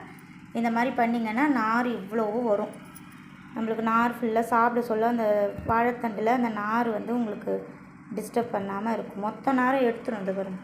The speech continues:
எப்படி பஞ்சு மாதிரி இருக்கு பாருங்க. இது வந்து ஒரு சிலவங்களுக்கு எடுக்க தெரியாது இல்லையா, அவங்களுக்காக சொல்லித்தரேன். வாழைத்தண்டுல நார் எப்படி எடுக்கணுன்ட்டு. எவ்வளோ நார் பாருங்க. அது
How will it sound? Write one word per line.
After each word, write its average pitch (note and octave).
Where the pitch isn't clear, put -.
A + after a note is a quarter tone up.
எப்படி G#3+
பஞ்சு A3
மாதிரி G#3
இருக்கு -
பாருங்க. F#3+
இது A3
வந்து A#3+
ஒரு A#3+
சிலவங்களுக்கு A#3
எடுக்க B3+
தெரியாது A#3+
இல்லையா, A3
அவங்களுக்காக G#3+
சொல்லித்தரேன். G3
வாழைத்தண்டுல A3
நார் G#3
எப்படி G#3
எடுக்கணுன்ட்டு. F#3+
எவ்வளோ A3
நார் G3+
பாருங்க. G3
அது G#3+